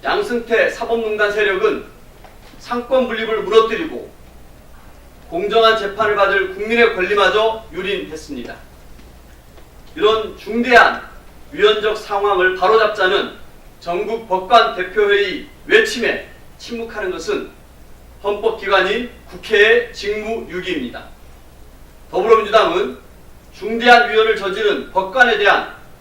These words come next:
탄핵 절차에 대한 실무적 검토에 착수할 것입니다.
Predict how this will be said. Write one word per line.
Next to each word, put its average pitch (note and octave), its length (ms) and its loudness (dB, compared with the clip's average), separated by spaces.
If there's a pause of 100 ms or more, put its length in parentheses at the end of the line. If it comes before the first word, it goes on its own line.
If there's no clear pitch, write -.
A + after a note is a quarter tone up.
(300)
탄핵 A#3 340 0
절차에 F#3+ 400 -6
대한 F#3+ 240 0
실무적 C4 580 -4
검토에 F#3+ 640 -2 (200)
착수할 A3 520 2
것입니다. D#3+ 460 -10